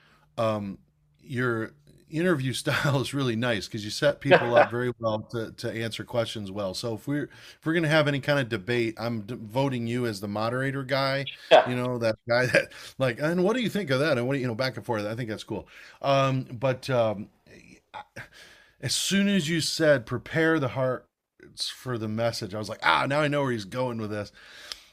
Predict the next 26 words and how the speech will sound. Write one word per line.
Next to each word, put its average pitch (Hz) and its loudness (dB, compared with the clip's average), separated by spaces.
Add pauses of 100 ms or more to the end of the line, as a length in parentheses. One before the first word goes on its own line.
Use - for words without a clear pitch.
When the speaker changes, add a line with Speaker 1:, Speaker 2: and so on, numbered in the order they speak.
Speaker 1:
Because 175 2
that 226 2
one, 156 2 (420)
I've, 226 6
I've 208 4
said 165 2
that 98 -2 (540)
before, 107 -6 (200)
before 139 4
I 139 6
really 135 0
thought 127 0
of 101 -6
what 110 -2
I 104 -2
was 101 -8
saying. 104 -2
And 117 -6
then, 139 0 (440)
I 180 -6
don't 156 -2
know, 113 0
maybe 151 0
five 135 0
years 139 -4
ago, 147 -2